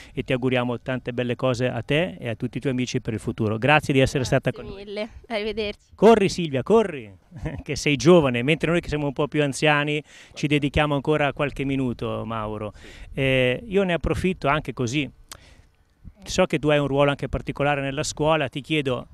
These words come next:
Speaker 1: è così tanta la burocrazia anche da ostacolare poi il tempo a quelle cose di cui magari la scuola avrebbe anche più bisogno?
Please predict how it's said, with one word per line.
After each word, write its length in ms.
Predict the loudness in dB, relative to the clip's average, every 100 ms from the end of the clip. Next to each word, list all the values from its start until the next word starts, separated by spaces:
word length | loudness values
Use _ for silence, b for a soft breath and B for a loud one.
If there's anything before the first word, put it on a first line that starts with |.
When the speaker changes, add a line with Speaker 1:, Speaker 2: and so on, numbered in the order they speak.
| -20 b b
Speaker 1:
è 160 | -2 0
così 280 | 4 2 2
tanta 360 | 2 2 2
la 120 | -2 0
burocrazia 640 | 2 0 0 -4 -2 0
anche 220 | 0 -2
da 120 | -2 -2
ostacolare 600 | -2 -2 2 4 2 0
poi 260 | -2 -4 -6 -18 -16 -12
il 180 | -10 -6
tempo 540 | 0 0 0 0 0 0
a 120 | -6
quelle 300 | -2 -2 -2
cose 340 | 0 0 0
di 100 | -2
cui 140 | 0 0
magari 260 | 0 0
la 100 | 0
scuola 260 | -2 -2 0
avrebbe 260 | 0 0 -2
anche 180 | -2
più 140 | -4 -2
bisogno? 600 | 0 4 4 4 -2